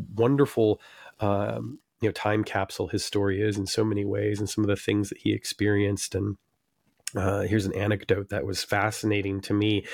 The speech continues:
not for any of the other reasons I'm talking about, but, um, just because, again, it, it intersects with so many things, uh, that, that are, that are at once,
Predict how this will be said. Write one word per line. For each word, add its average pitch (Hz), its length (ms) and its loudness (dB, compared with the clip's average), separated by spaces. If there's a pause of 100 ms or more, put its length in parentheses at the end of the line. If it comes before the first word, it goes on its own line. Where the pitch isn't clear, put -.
(140)
not 120 120 4
for 131 100 6
any 139 160 6
of 131 60 4
the 117 100 6
other 123 160 6
reasons 104 240 2
I'm 98 80 0
talking 110 380 2
about, 98 340 -2
but, 101 220 0 (400)
um, 104 580 2
just 117 180 -2
because, 113 240 0
again, 110 320 4
it, 107 120 -2
it 117 100 0
intersects 117 540 2
with 101 80 -2
so - 180 2
many 113 160 4
things, 104 560 2
uh, 104 480 0
that, 98 200 -2
that 98 120 0
are, 98 300 -2
that 101 100 0
are 101 80 0
at - 100 -2
once, 107 480 2